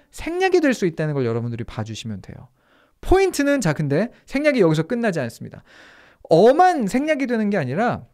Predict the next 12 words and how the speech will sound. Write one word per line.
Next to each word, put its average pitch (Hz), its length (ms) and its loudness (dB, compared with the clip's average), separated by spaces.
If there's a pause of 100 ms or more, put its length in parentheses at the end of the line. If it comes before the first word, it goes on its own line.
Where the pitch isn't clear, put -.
이제 269 300 2
요 262 220 6
뒤에 311 580 4
있는 135 480 -4
"they 269 520 4 (100)
are" 226 520 4 (160)
같은 311 480 0
것도 339 280 2
생략이 277 440 -2
될 165 140 0
수가 123 260 -8
있어요. - 300 -14